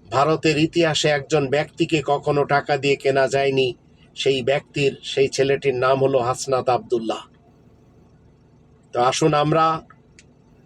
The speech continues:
চেষ্টা করি সর্বান্তকভাবে আমরা যেন রব্বানি সিস্টেমকে কিভাবে প্রতিষ্ঠিত করব,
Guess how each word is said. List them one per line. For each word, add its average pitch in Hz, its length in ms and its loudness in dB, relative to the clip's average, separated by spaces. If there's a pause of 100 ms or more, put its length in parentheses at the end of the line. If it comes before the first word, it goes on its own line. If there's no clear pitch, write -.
(680)
চেষ্টা 165 420 0
করি 175 440 0 (1000)
সর্বান্তকভাবে 165 1200 2 (4000)
আমরা 165 340 2
যেন 165 220 2 (760)
রব্বানি 139 560 2
সিস্টেমকে 190 760 0
কিভাবে 160 680 2 (240)
প্রতিষ্ঠিত 151 680 0
করব, 151 600 2